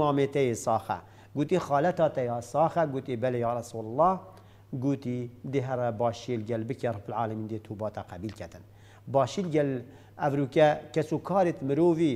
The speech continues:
تایبەت دەی بابا و ئەڤروکە خالەت هاتە ئەگەر دەیکاتە ساخ نەبیتن، وێ گاوێ باش بزانە گونهێت تە دێ غەفرن. ئەڤە باشیلی ئەت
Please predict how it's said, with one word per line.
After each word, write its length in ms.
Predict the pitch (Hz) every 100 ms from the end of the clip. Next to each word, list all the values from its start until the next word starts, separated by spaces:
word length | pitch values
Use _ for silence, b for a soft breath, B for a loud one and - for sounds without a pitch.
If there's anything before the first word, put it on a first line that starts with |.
| -
تایبەت 380 | 127 131 156 175 147
دەی 120 | 143 147
بابا 280 | 170 170 170 175
و 140 | 135 127 B B B 143
ئەڤروکە 460 | 135 131 117 123 120 110 -
خالەت 360 | - 120 113 123 120
هاتە 240 | 113 123 117 - b b b
ئەگەر 240 | 127 120 117
دەیکاتە 380 | 117 101 120 117 104
ساخ 160 | 131 - 135
نەبیتن، 380 | 131 123 131 120 120 B -
وێ 100 | 139 131
گاوێ 200 | 131 131 123
باش 140 | 127 -
بزانە 280 | 113 127 117 104
گونهێت 300 | 117 113 113
تە 80 | 117 110
دێ 100 | 110 113
غەفرن. 260 | 117 - 113
ئەڤە 140 | 120 156 135
باشیلی 320 | 120 127 117
ئەت 120 | 139